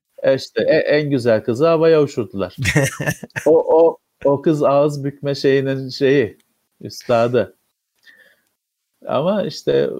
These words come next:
Speaker 1: Judge Dredd
Speaker 2: Natalie
Speaker 1: rolünü
Speaker 2: Dormer,
Speaker 1: oynuyor.
Speaker 2: evet.
Speaker 1: Heh. Bak onun fotoğraflarında hep böyle iki <laughs> fotoğrafından birinde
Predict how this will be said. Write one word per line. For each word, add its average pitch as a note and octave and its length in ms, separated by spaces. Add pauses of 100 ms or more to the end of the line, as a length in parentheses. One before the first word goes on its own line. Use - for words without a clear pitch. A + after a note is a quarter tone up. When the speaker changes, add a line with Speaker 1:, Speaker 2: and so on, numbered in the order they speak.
(340)
Speaker 1:
Judge B2+ 380
Dredd C3 140
Speaker 2:
Natalie B2+ 220
Speaker 1:
rolünü C3 100
Speaker 2:
Dormer, C3 260
Speaker 1:
oynuyor. G2+ 200
Speaker 2:
evet. A2+ 180 (720)
Speaker 1:
Heh. A#2 160 (1200)
Bak D#3+ 200
onun E3+ 260
fotoğraflarında D#3 920
hep F3+ 200
böyle D3+ 260
iki E3 200
<laughs> - 40
fotoğrafından C3+ 960
birinde C#3 480